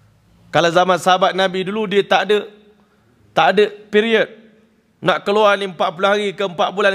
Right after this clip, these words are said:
ke, tiga hari, tak ada. Dia keluar, pergi tu, selagi Islam tak tersebar di sana, jangan balik. Berapa tahun pun tak kisah.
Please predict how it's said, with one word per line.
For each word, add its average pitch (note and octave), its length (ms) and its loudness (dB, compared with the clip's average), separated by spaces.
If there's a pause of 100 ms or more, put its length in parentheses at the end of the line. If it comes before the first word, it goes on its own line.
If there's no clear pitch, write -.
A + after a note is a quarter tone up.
ke, G#3 80 -4
tiga G3+ 320 -2
hari, G#3+ 160 -6
tak G3+ 240 -2
ada. G3+ 160 -2 (720)
Dia G3+ 160 4
keluar, B3 720 0 (400)
pergi A3 460 -2
tu, C#4 260 -4 (320)
selagi G#3+ 540 0
Islam G#3 420 0
tak - 180 0
tersebar A3+ 460 0
di A3 80 -4
sana, A#3+ 320 -2
jangan A#3 320 0
balik. A#3+ 320 -2 (1200)
Berapa G3+ 400 0
tahun B3 320 0
pun B3 160 -4
tak A#3 180 0
kisah. A3+ 400 -2